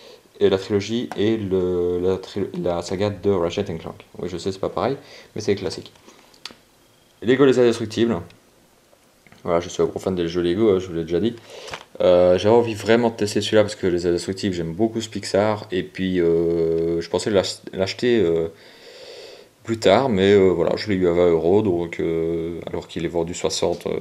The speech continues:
dans le ma-, en magasin. Euh, donc on revit les deux films, en commençant par le deuxième, curieusement. Peut-être pour plus, pour promouvoir, euh, bah, le, le deuxième opus qui est sorti en juin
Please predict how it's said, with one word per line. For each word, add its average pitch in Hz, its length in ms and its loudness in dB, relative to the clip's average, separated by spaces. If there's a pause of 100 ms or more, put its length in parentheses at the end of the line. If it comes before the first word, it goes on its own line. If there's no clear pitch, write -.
dans 82 100 -6
le 85 60 -6
ma-, 80 200 -4
en 95 80 0
magasin. 87 380 -2 (1400)
Euh, 98 240 6
donc 101 200 4
on 104 80 6
revit 107 160 -2
les 104 100 2
deux 120 140 2
films, 135 300 -2
en 90 140 -2
commençant 95 300 -2
par 92 120 4
le 85 60 -4
deuxième, 95 300 2
curieusement. 101 480 -2 (720)
Peut-être - 220 -2
pour - 180 -6 (260)
plus, - 340 -2 (960)
pour 101 160 -2
promouvoir, 101 680 2
euh, 82 520 2 (320)
bah, 85 100 0
le, 82 180 -2
le 82 200 -10
deuxième 92 420 0 (120)
opus 101 320 -4
qui - 80 -4
est 87 40 0
sorti - 240 -4
en 80 80 0
juin 107 240 -2